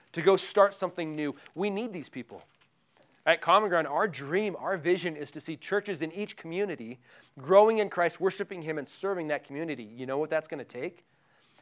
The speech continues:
People, apostle-like figures willing to go, uh, willing to leverage all that they are, their family, their money, their houses, their jobs, to go start something new. We're gonna need those people. Maybe that's you. Show of hands, 'cause I'm looking for 'em. No, okay.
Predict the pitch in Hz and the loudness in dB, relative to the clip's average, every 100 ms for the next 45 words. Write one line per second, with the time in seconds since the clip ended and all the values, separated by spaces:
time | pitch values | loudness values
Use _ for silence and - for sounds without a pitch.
0 | _ _ - 208 208 190 - - - 208 | _ _ -10 -6 0 2 2 -6 -2 0
1 | 208 196 180 160 - 196 180 156 147 180 | 0 0 2 2 4 2 4 0 0 0
2 | 185 160 135 139 202 - _ _ _ _ | -2 -4 -2 2 0 -2 _ _ _ _
3 | _ - 196 202 165 226 254 220 202 190 | _ 2 2 4 10 10 10 6 2 2
4 | 160 - 139 190 226 202 165 190 180 240 | 2 -4 6 8 10 8 4 6 10 12
5 | 226 208 202 180 175 190 139 123 175 180 | 10 6 4 4 6 4 2 -4 0 2
6 | 196 175 139 127 160 196 156 113 - 180 | 2 0 -2 0 0 0 -2 -6 -2 0
7 | 196 190 214 - _ _ _ _ _ 160 | 0 0 -4 -6 _ _ _ _ _ -4
8 | 151 127 170 170 196 165 - 139 165 156 | -2 4 4 6 2 -2 -10 -6 -6 -6
9 | - - 156 156 160 135 135 131 147 123 | -6 -4 -4 -4 -12 -10 -12 -10 -8 -8
10 | 139 160 151 190 139 101 - 98 - 85 | -6 -6 -8 -10 -12 -14 -16 -18 -20 -20
11 | _ 110 147 180 175 165 190 185 - _ | _ -8 -6 -2 -2 -2 -8 -12 -16 _
12 | _ _ _ _ _ - 135 123 135 143 | _ _ _ _ _ -8 -6 -4 -6 -8
13 | 117 113 110 120 98 95 87 82 _ _ | -12 -16 -16 -18 -20 -20 -20 -20 _ _
14 | _ - - - - 107 180 143 156 131 | _ -20 -20 -20 -18 -16 -10 -6 -2 -2